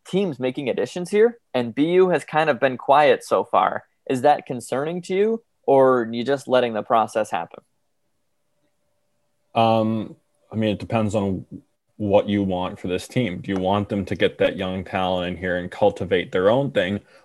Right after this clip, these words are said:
Speaker 2: Or do you want them to sort of, I guess, go for it, add some experience, add some little more oomph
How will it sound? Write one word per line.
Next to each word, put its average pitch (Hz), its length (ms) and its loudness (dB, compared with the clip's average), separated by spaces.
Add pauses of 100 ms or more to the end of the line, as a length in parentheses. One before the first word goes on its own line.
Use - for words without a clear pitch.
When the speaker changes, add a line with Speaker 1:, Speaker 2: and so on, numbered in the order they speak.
(140)
Speaker 2:
Or 110 180 2
do 110 80 2
you 107 80 2
want 104 340 0
them 95 180 -2 (320)
to 90 60 -16
sort 104 260 2
of, 98 100 4
I 101 80 4
guess, 92 240 0
go 110 240 6
for 98 340 4
it, 90 100 0
add 101 260 2
some 107 140 -6
experience, 92 640 -6
add 98 220 0
some 92 460 -4 (400)
little 98 220 4
more 95 340 0 (380)
oomph - 460 -2